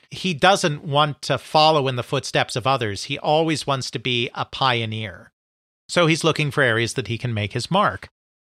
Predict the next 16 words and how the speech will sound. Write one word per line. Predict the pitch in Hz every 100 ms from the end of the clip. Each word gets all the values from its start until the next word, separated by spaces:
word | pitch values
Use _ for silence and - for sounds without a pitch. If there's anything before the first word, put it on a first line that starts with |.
| _ -
There | 165 160 160
are | 156 147 147 151
a | - 143
couple | - 180 190 196 202
of | 180 170 175 156
very | 170 135 139 131 139
logical | 127 123 - 147
areas | 160 143 131 110 98 -
that | 110 -
come | - 107
up | 98 -
right | 98
away. | 101 139 160 53 - _ _ _ _ _ _ -
One | 127 165
of | 220 143
those | 127 107 101 139 190 -